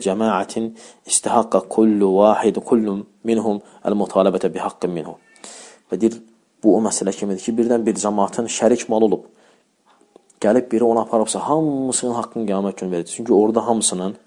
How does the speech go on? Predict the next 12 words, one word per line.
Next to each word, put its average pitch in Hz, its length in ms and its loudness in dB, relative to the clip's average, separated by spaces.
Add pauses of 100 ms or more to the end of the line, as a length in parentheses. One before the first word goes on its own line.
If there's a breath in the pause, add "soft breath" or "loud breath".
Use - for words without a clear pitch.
(540 soft breath)
malı 95 220 4
var. 82 140 0 (100)
"Və - 140 -8
kəmə 120 260 4
ləv 104 160 4
istəvlə 104 440 2
alə, 95 160 4 (1200 soft breath)
alə 104 180 4 (100)
vaqtin 104 460 0 (360 loud breath)
murattəbin 101 540 2
alə 98 400 2
butuni 104 560 -2